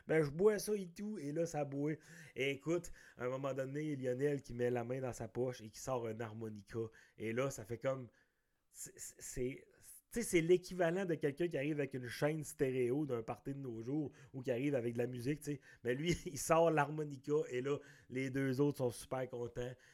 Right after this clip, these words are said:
se met à jouer de l'harmonica et là, écoute, ça se met à giguer comme ça se peut pas.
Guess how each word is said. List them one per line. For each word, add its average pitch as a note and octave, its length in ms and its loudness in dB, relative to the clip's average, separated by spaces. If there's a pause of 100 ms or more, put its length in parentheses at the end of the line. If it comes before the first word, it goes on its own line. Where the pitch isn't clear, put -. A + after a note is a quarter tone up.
(120)
se - 160 -2
met D3 160 0
à D#3 140 -4
jouer C3+ 180 -6
de C3+ 60 -6
l'harmonica A#2+ 500 -8 (180)
et C#3+ 300 -4
là, A#2 240 -8 (140)
écoute, A#2+ 520 -12 (840)
ça C3+ 240 0
se - 160 -4
met D#3 260 -2
à B2 140 -4
giguer C3 540 0
comme B2 180 0
ça A#2 160 -6
se - 80 -8
peut D3 180 2
pas. F3 260 6